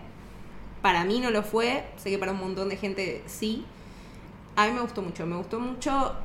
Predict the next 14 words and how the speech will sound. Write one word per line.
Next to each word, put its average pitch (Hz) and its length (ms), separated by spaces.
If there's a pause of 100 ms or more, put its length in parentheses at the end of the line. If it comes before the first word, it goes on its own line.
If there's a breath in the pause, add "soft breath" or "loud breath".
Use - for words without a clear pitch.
(180)
la 185 420
banda 202 260
de 208 80
sonido. 269 400 (280)
La 185 220
bajé - 260
en 202 60
Spotify. 208 500 (640)
Tiene 202 180
temas 208 240 (260)
increíbles. 160 680
Tiene 190 160
muchos 185 720
temas 180 200